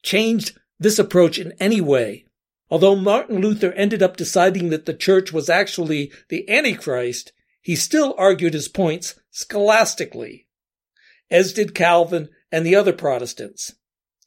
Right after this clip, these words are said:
After all, it was how Luther and Calvin had themselves been educated. And by now,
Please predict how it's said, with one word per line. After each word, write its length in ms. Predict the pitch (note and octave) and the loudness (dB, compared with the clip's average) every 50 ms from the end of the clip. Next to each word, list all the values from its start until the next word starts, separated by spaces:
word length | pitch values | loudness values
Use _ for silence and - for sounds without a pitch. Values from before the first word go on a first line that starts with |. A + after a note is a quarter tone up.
| _ _ _ _ _ - | _ _ _ _ _ -2
After 360 | D#3 E3+ E3+ - G3+ F#3 G3+ | 0 0 0 2 4 6 6
all, 380 | A3+ G3+ C#3+ A2 F#2 - _ _ _ - | 6 6 4 2 -2 -10 _ _ _ -6
it 140 | E3+ G3 | -4 -2
was 160 | - F3+ D#3 - | 0 0 0 2
how 180 | D3+ E3 D3+ | 2 2 2
Luther 400 | D3+ D3+ E3+ G3 F#3 - F#3+ F3+ G3 | 2 2 2 0 4 4 4 4 4
and 220 | - F3+ D#3+ D3 | 2 -2 -8 -6
Calvin 500 | - D3 D3+ D3 D3+ D3+ E3 D3 C#3+ C#3+ _ _ _ | -2 0 0 0 0 0 -2 -4 -6 -8 _ _ _
had 200 | - D3+ D#3 - | -2 -2 0 2
themselves 580 | G#3+ F#3 E3 - - A3+ A#3+ A#3 A3+ F#3 - | 0 0 0 0 2 4 6 6 4 2 -2
been 200 | - - D#3 C3 | -6 -4 -2 -2
educated. 680 | C3 C3 B2+ - B2+ A#2 - - B2 A2 A2 A2 - - _ _ _ _ _ _ _ _ _ _ _ _ - | 0 -2 -2 -2 -6 -10 -8 -8 -8 -8 -10 -12 -16 -18 _ _ _ _ _ _ _ _ _ _ _ _ -8
And 160 | E3 D3+ C3 | -6 -2 2
by 140 | E3 D#3+ E3 | 2 2 4
now, 420 | E3 G3+ A3+ A3 F#3+ F3+ F3 F3 | 4 2 2 2 0 0 -2 -4